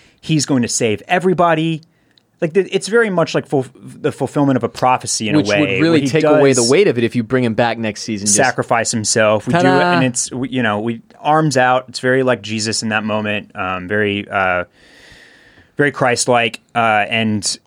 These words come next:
Speaker 2: I was trying to think of the word. I almost said Christian, and I was like, "That's not,
Speaker 1: <laughs> Um,
Speaker 2: that's not the adjective I'm searching for."
Speaker 1: So, so there, there, there, there does seem to be a lot of evidence. Also, add to that that Jonathan Majors is, uh, about to be a, a big movie star as soon as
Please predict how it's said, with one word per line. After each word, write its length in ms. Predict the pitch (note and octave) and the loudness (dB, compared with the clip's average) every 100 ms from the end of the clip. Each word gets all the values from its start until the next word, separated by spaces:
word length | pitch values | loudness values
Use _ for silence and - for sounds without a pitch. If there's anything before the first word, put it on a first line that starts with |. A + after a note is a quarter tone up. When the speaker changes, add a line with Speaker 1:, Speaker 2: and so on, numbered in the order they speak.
| - | -6
Speaker 2:
I 40 | |
was 120 | A#2+ | -4
trying 180 | - E3 | -2 -2
to 60 | C3+ | -2
think 120 | D3 | -2
of 20 | |
the 60 | A2+ | 0
word. 80 | B2 | 0
I 40 | |
almost 200 | C3+ C#3+ | 0 0
said 160 | C#3+ G#2 | -2 -4
Christian, 460 | - D3+ C#3 G#2+ | -2 -2 -2 -6
and 80 | G2 | -4
I 60 | G2+ | -4
was 100 | G2+ | -2
like, 100 | G#2 | 0
"That's 220 | A#2+ - | 0 -2
not, 160 | F2+ F2 | -8 0
Speaker 1:
<laughs> 1400 | E3 - - - - E3 - - D#3+ - - - - - | 0 0 -2 -4 -2 -4 -4 -14 -16 -18 -20 -20 -20 -4
Um, 580 | C#3+ B2 A#2 A2+ A2 G#2+ | 0 2 4 2 2 2
Speaker 2:
that's 180 | G#2 A#2+ | -2 -4
not 140 | F#2+ | -4
the 140 | F#2 | -4
adjective 400 | F#2 F2+ F#2 F#2+ | -4 -6 -6 -6
I'm 120 | F#2 F2+ | -6 -6
searching 360 | G2+ F#2 G2 | -4 -4 -4
for." 160 | F2+ G2+ | -4 -2
Speaker 1:
So, 280 | A#2+ F3+ D#3 | 0 0 0
so 200 | - F3+ | 0 2
there, 200 | F#3 F3 | 2 0
there, 260 | D#3+ F3 - | 0 -2 -2
there, 600 | D3 F3 F3 D#3+ D#3+ - _ _ | -2 2 4 4 2 -2 _ _
there 160 | B2 D#3 | -4 0
does 260 | F#3+ F#3 | 2 0
seem 160 | - D#3 | 0 -4
to 60 | C3+ | -2
be 100 | C3+ | 0
a 60 | |
lot 180 | A#2+ A2+ | 2 0
of 80 | G#2 | 0
evidence. 380 | A2 G#2 G#2 - | -2 -2 -6 -2
Also, 460 | D3+ C#3+ C#3 A#2+ | -2 0 2 0
add 220 | B2+ C3 A#2 | 0 -2 0
to 60 | |
that 200 | A2+ G#2+ | 0 0
that 100 | - | -2
Jonathan 360 | G2+ A#2+ A2 G2+ | -4 -2 -2 -2
Majors 580 | G#2 F#2+ G2+ F2+ - - _ _ | -2 -2 -2 -2 -4 -8 _ _
is, 320 | G2+ G2+ - - | -6 -4 -4 -2
uh, 260 | G2+ F2+ F#2 - | 0 2 0 -4
about 320 | G2 G2 F#2 | -2 0 -2
to 100 | G2 | -2
be 140 | F#2 | 0
a, 140 | F2 D#2+ _ | 0 -2 _
a 160 | E2 F2 | -4 -2
big 220 | G#2 F#2 | -2 0
movie 220 | G#2 G2 | -2 0
star 240 | - F2+ | 0 0
as 100 | F2 - | 0 0
soon 180 | G2+ | -2
as 240 | F2+ - | -2 -6